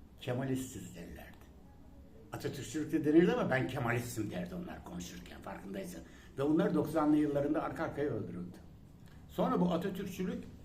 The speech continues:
böyle herkes tarafından kullanılır oldu. Yani Kenan Evren bile işte kullanılır oldu filan. Yani Kemalizm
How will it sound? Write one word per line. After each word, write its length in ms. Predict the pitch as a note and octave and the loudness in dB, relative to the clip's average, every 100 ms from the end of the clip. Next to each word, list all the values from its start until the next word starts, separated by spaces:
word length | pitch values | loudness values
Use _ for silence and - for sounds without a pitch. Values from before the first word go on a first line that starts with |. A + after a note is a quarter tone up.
| - F3+ | -8 -2
böyle 200 | F#3+ G#3 | 0 2
herkes 340 | B3 G#3 F3 | 0 -2 0
tarafından 440 | F3 D#3 F3 - | 0 0 -2 -4
kullanılır 440 | G#3 G3 F#3+ F3+ D3 | -4 -4 -2 0 0
oldu. 200 | G#2 G2+ | 0 0
Yani 180 | A2 A2 | -4 -2
Kenan 300 | C#3+ D3 D3 | -2 0 2
Evren 380 | C#3+ C3+ B2+ G#2 | 2 2 0 -2
bile 200 | - A2 | -4 -6
işte 200 | - D3+ C#3+ | -6 -6 -6
kullanılır 340 | C#3 A2+ G#2+ | -4 -2 -2
oldu 220 | A2 A#2 | -2 -4
filan. 240 | - C3+ G2+ | -2 -2 0
Yani 240 | A2 A2+ - - - - | 0 0 -2 -6 -4 -4
Kemalizm 680 | - C#3 E3 F3+ - A#3 | 0 6 8 8 6 2